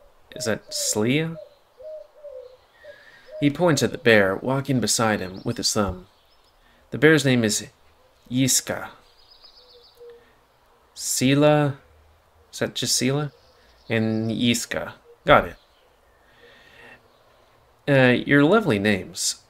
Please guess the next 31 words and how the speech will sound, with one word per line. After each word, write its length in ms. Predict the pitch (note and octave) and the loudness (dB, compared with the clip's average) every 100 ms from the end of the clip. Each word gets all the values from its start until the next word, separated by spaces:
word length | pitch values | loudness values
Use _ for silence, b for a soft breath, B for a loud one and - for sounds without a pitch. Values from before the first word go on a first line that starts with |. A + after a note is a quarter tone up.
| - | -6
Are 80 | C3 | -4
you 60 | |
two 220 | B2 E3 | -2 -2
from 160 | D#3+ D#3+ | -2 -2
the 60 | C3 | -2
settlement? 680 | - A#2+ E3+ G3+ - - - _ _ _ _ _ _ _ b b b b b _ | 0 0 -2 -4 -8 -12 -14 _ _ _ _ _ _ _ b b b b b _
It's 360 | C#3+ C#3+ - - | -2 0 0 2
where 260 | E3 E3 | 4 4
we 60 | A2+ | 4
were 60 | |
born 300 | A2+ G#2+ F#2+ - - | 2 2 0 -4 -2
and 240 | B2+ A2 | 2 2
raised. 500 | F#2+ F#2+ - - - - _ _ _ _ _ _ _ | 0 -4 -6 -12 -12 -16 _ _ _ _ _ _ _
You 160 | C3+ D#3+ | -2 0
must 260 | F3 G3+ | 2 2
have 140 | D#3+ G#2+ | 2 2
a 60 | |
lot 160 | G2+ G#2 | 2 2
of 80 | - | 2
stories 360 | - E3+ D#3 | 2 2 0
to 100 | - | -4
tell. 340 | - F#2 F2 - _ _ _ _ _ _ _ _ _ - | -8 -8 -8 -12 _ _ _ _ _ _ _ _ _ 2
Not 220 | F3 C3 | 4 4
any 300 | A#2+ G2 - | 2 -2 -4
I'd 140 | A#2+ - | -6 0
share 200 | D3+ B2 | 2 2
with 100 | G2+ | 2
somebody, 600 | B2 G#2+ G2 G2+ G2+ - - | 2 0 0 0 -2 -8 -4
someone 340 | - B2 F#2+ | 0 0 -2
like 220 | F#2 - | -6 -8
you. 260 | G2 F#2 | -8 -8